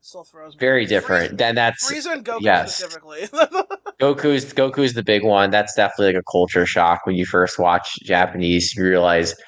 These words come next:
Speaker 2: Goku in Japan's voiced by a woman,
Speaker 1: Yeah.
Speaker 2: and it sounds, like, very high pitched and feminine, and the
Speaker 1: Frieza's
Speaker 2: voice in the
Speaker 1: down
Speaker 2: U S
Speaker 1: here.
Speaker 2: sounds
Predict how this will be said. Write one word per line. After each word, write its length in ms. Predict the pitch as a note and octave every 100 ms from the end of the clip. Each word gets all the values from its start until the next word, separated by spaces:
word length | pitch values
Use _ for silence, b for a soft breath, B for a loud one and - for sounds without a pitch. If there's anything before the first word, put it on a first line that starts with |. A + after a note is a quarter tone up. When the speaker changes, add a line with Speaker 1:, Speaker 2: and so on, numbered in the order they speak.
| B _ _
Speaker 2:
Goku 540 | G#2 G2 - F#2+ F2+ D#2
in 100 | F2+
Japan's 520 | F2+ - F2 F2 F2+
voiced 320 | F2 F2 -
by 280 | F2 E2+ E2
a 140 | -
woman, 580 | F2+ F#2 F2 E2+ E2+ E2+ - B B
Speaker 1:
Yeah. 120 | D#3 D2 D2+
Speaker 2:
and 560 | F2+ F2+ E2+ E2+ F2+ -
it 160 | G2
sounds, 500 | - F#2+ G2 F#2+ F2+
like, 160 | F#2+ F2+
very 160 | G2
high 240 | F2 F#2 F2+
pitched 320 | - F#2 -
and 140 | F2+ F2+
feminine, 560 | F#2 F2+ F#2 E2+ F2 -
and 340 | E2+ F2 E2+ E2 _ b _ -
the 60 | B3
Speaker 1:
Frieza's 60 | G2+
Speaker 2:
voice 320 | G2+ G2+ F#2+
in 60 | F#2+
the 40 |
Speaker 1:
down 60 | F#2
Speaker 2:
U 80 | F2+
S 240 | F2 F2+
Speaker 1:
here. 80 | -
Speaker 2:
sounds 400 | F#2 F2 - -